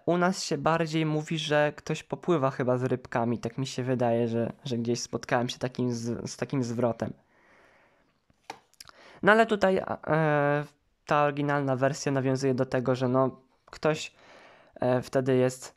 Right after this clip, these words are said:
na dnie, co jest oczywiście miejscem, gdzie, gdzie może sp-, śpią ryby, tak?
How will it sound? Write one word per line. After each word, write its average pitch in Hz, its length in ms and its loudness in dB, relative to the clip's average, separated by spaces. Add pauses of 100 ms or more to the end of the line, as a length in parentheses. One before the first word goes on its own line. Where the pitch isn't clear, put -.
(100)
na 147 160 4
dnie, 135 360 0 (520)
co 151 180 -2
jest 135 260 -2
oczywiście 120 640 -2 (800)
miejscem, 123 420 0
gdzie, 110 280 -4 (300)
gdzie 127 160 0
może 131 220 2 (100)
sp-, - 280 -6
śpią 131 340 0
ryby, 113 260 0
tak? 107 260 -8